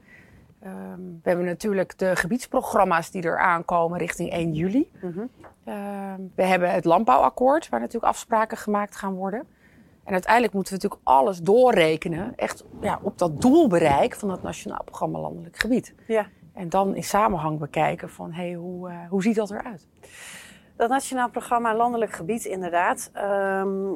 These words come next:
Speaker 2: eh, dat gaat over de gebiedsge-, eh, gerichte aanpak. De provincies moeten dat klaar hebben in juli. Er zitten ook de Provinciale Staten nog tussen. Dat is al over een maand.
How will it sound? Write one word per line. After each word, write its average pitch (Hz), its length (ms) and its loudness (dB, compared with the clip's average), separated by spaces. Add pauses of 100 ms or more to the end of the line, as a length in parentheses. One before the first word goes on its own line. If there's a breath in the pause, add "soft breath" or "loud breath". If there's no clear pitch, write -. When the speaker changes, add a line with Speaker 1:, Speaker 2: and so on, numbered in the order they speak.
(340)
Speaker 2:
eh, 190 480 0
dat 208 200 0
gaat 262 240 2
over 196 200 2
de 196 60 -2
gebiedsge-, 226 480 0 (180)
eh, 208 200 4
gerichte 196 640 0
aanpak. - 760 2 (420 soft breath)
De 202 100 -12
provincies 233 480 -2
moeten 233 240 2
dat 196 180 0
klaar 226 300 4
hebben 190 240 4
in 175 120 0
juli. 220 480 2 (800 loud breath)
Er 202 100 -6
zitten - 260 0
ook 269 120 2
de 262 80 -6
Provinciale 214 540 -2
Staten 214 440 0
nog 175 160 -6
tussen. 160 480 -4 (360)
Dat - 220 -14
is 196 120 -6
al 196 80 0
over 180 220 0
een 170 100 0
maand. 196 440 0